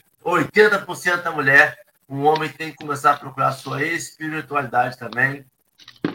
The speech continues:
Muito obrigado pela presença de cada um. Eu vou pausar rapidinho, que eu já me perdi, vou fazer a audiodescrição, pra depois a gente voltar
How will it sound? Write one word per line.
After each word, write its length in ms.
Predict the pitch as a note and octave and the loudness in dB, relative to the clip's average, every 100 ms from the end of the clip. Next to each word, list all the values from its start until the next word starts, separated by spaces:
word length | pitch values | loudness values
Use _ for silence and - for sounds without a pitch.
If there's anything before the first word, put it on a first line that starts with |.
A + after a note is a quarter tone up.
| - _ | -12 _
Muito 600 | B2 B2+ D3 E3 F#3 - | -8 -4 -4 -4 -6 -8
obrigado 480 | E3+ C3+ A2+ B2 B2+ | -10 -8 2 2 2
pela 100 | B2+ | -4
presença 300 | - B2+ B2+ | -10 -12 -10
de 20 | |
cada 300 | - B2+ B2+ | -4 -2 -2
um. 240 | A2+ C3+ C3+ _ _ _ _ | -6 -10 -14 _ _ _ _
Eu 120 | C#3 | -2
vou 100 | D3 | -2
pausar 400 | E3+ D#3+ D3 D3+ | 6 8 8 6
rapidinho, 400 | D#3+ E3 B2+ D#3+ | 6 2 -8 -12
que 80 | D3+ | -8
eu 40 | |
já 100 | C#3+ | -6
me 80 | C#3+ | -6
perdi, 400 | C#3+ C3+ B2+ D3+ | -8 -10 -10 -10
vou 160 | D#3 D#3 | -14 -10
fazer 300 | D#3 C#3+ D3 | -8 -4 2
a 40 | |
audiodescrição, 840 | D3 D3+ C#3 D3 C#3 C3 E3+ G3 - _ _ _ _ _ | 2 0 -6 -12 -14 0 2 2 -2 _ _ _ _ _
pra 140 | - D#3 | 0 2
depois 680 | - F#3 B2+ F3+ G3 G3 - _ _ _ - | 0 -6 -6 -6 -6 -6 -14 _ _ _ 2
a 100 | D3 | 2
gente 260 | E3 D#3+ | 2 -2
voltar 840 | D#3 D3 F#3 C3 - - F3 E3 - | -6 -4 -2 -4 4 10 10 10 2